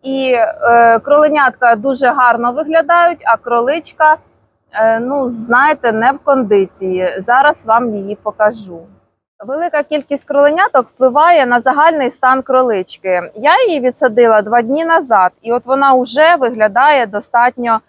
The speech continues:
краще, ніж було, тому що вона була виснажена, тягала зад, і, е, я її навіть не хочу зараз, е, пускати на злучку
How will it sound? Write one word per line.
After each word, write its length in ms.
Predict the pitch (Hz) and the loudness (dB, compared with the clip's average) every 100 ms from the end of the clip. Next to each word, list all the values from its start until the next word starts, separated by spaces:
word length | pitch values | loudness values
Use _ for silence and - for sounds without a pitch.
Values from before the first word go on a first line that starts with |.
| _ _ _ | _ _ _
краще, 600 | - 247 208 185 - 190 180 | -4 0 0 -2 -6 -10 -8
ніж 280 | 214 254 233 | -6 -6 -6
було, 400 | 220 247 190 180 | -6 -2 -2 -2
тому 380 | 226 240 277 269 | -2 0 0 0
що 340 | - 226 208 - _ - | 0 2 2 -2 _ -2
вона 260 | 262 269 | 0 0
була 360 | 214 226 226 208 | 0 0 2 0
виснажена, 840 | 202 320 381 311 294 294 277 262 - | 0 -4 -4 -4 -4 -4 -2 -4 -4
тягала 520 | 233 240 240 226 202 | -4 0 2 4 2
зад, 360 | 220 277 320 330 _ _ _ _ _ | 0 0 2 0 _ _ _ _ _
і, 260 | 254 262 262 | -6 -2 2
е, 540 | 247 226 - 220 233 233 | 4 4 2 0 0 0
я 240 | 262 269 | 2 2
її 220 | 262 254 | 0 -2
навіть 340 | 247 247 240 240 | 0 -2 -2 -8
не 100 | 247 | -6
хочу 320 | 262 - 226 | -6 -6 -4
зараз, 480 | 247 233 226 - 233 | 0 2 0 -2 -6
е, 100 | 220 | -6
пускати 800 | 233 - 254 233 - 214 208 208 | -10 -4 0 0 0 -2 -2 -2
на 180 | 226 220 | -2 -2
злучку 680 | 226 359 - - 247 214 | -2 -2 -2 -6 -2 -2